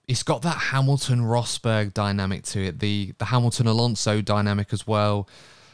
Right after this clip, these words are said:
The, you know, the, the, the star, or the up-and-coming star, if you like, making that move to a big team,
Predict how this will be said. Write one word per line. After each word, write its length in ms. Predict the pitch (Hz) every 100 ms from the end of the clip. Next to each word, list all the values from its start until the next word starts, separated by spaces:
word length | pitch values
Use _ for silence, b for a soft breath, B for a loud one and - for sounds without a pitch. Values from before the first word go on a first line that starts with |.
| b b b b
The, 80 | 120
you 240 | 120 113
know, 120 | 120 113
the, 120 | 95
the, 140 | 78
the 160 | 98 117
star, 720 | - - 120 117 117 113 113 -
or 160 | 117 113
the 80 | 113
up-and-coming 460 | 113 120 117 113
star, 340 | - 117 110 - _
if 160 | - -
you 60 | 110
like, 200 | 110 104
making 300 | 117 120 113
that 120 | 104
move 180 | 113 101
to 80 | 107
a 40 |
big 220 | 95 107
team, 360 | - 110 107